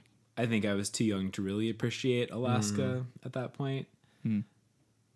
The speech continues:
Speaker 1: But that's my only experience in
Speaker 2: Alaska
Speaker 1: Alaska.
Speaker 2: is my final state that I need to visit. I've been to forty-nine
Speaker 1: Oh
Speaker 2: of
Speaker 1: my
Speaker 2: our
Speaker 1: goodness.
Speaker 2: fifty
Speaker 3: Really?
Speaker 2: states, and so I'm only missing one. Yeah.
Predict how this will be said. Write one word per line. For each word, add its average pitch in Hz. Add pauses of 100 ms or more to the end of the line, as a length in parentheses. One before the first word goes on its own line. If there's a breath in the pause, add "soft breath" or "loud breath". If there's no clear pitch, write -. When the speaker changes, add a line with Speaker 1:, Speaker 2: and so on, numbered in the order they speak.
(440)
Speaker 1:
But 104
that's 95
my 95
only 92
experience 90
in 120
Speaker 2:
Alaska 131
Speaker 1:
Alaska. 139
Speaker 2:
is 120
my 107
final 110
state -
that 110
I 104
need 104
to 101
visit. 104
I've 107
been 110
to 110
forty-nine 107 (580)
Speaker 1:
Oh 113
Speaker 2:
of 104
Speaker 1:
my 104
Speaker 2:
our 101
Speaker 1:
goodness. 110
Speaker 2:
fifty 180
Speaker 3:
Really? 269
Speaker 2:
states, 104
and 104
so -
I'm 101
only 113
missing 117
one. 110 (160)
Yeah. 104